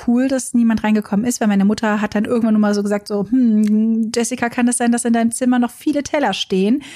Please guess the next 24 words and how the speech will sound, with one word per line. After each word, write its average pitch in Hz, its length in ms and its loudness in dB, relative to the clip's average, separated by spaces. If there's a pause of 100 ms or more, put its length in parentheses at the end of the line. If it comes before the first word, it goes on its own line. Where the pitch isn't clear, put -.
(240)
Weil 196 240 0
das 196 160 -4
war 196 60 0
halt 190 140 0
wirklich, 202 380 -2
als 196 160 -4
wäre 196 100 0
da 185 180 0
eine 196 120 2
Bombe 190 320 0
explodiert 196 540 -4
in 190 60 -2
meinem 185 180 0
Zimmer. 202 240 0
Ich - 120 -4
war 185 80 -2
halt 185 140 0 (120)
super 208 280 -4
chaotisch 247 560 -2
und 202 120 0
dann 202 200 2
habe 208 120 -2
ich - 100 -10
irgendwann 202 460 0